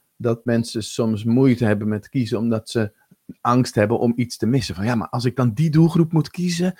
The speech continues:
ja, dan mis ik dus die mensen. Dan kan ik daar niks mee doen. En hoe ga ik daar dan precies, eh, mee om? Dus dat kan dan ook lastig zijn. Hey Bart, goedemorgen. Dus ja, nou goed.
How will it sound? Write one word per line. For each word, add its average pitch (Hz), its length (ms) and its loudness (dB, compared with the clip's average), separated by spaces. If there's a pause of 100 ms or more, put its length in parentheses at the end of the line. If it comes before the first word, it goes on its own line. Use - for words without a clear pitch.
(160)
ja, 135 140 -2
dan 110 220 -2
mis 147 200 0
ik 147 120 -8
dus 160 180 2
die 190 260 2
mensen. 127 280 4
Dan 131 180 -2
kan 160 100 0
ik 151 60 -6
daar 202 260 4
niks 147 260 2
mee 95 180 0
doen. 85 260 -2 (360)
En 127 140 2
hoe 151 160 4
ga 175 160 -2
ik 170 100 -4
daar 190 200 2
dan 117 180 4
precies, - 480 -6
eh, 92 120 0
mee 90 280 -2
om? 82 300 0 (200)
Dus 135 180 -2
dat 160 260 -2 (100)
kan 147 180 0
dan 131 180 0
ook 165 180 2
lastig 101 320 2
zijn. 90 180 0
Hey 185 160 6
Bart, 170 240 2
goedemorgen. 139 560 2 (360)
Dus 160 340 2 (640)
ja, - 380 -2
nou 143 260 0
goed. - 300 2